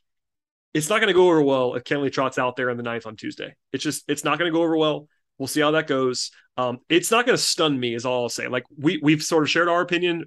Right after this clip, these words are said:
Neither one of us would keep Kenley in the role. I wanna be very clear about that. This is something else. In terms of what will happen, I will not be surprised if Kenley is still the closer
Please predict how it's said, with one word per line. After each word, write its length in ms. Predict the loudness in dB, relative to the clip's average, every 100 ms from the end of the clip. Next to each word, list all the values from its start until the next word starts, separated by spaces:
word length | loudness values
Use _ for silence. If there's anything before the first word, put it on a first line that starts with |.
| -2
Neither 220 | 0 2
one 140 | 2
of 100 | 2
us 140 | 0 -2
would 120 | -6
keep 300 | -8 -12 -4
Kenley 240 | -4 -2
in 80 | -2
the 80 | 0
role. 320 | 2 0 -2
I 460 | -12 _ _ _ -6
wanna 80 |
be 60 | -2
very 180 | 0 2
clear 140 | 4
about 220 | 2 2 0
that. 200 | 0 -2 _ _ _ _ _
This 180 | -4 -4
is 60 | -4
something 260 | -2 0
else. 380 | 0 2 0 -6 -10 -12
In 60 | -2
terms 220 | 0 0
of 80 | 0
what 200 | -2 -2
will 420 | -2 4 4 4
happen, 480 | 0 0 -2 -4 -8 _ _ _ _
I 200 | -2 0
will 240 | 2 4 2
not 220 | 2 0
be 80 | -2
surprised 680 | -4 -4 -4 -2 -6 -10 -8
if 120 | -10
Kenley 340 | -6 -6 -4 -4
is 120 | -4
still 300 | -4 -4 -4
the 80 | -6
closer 540 | -6 -6 -6 -12 -14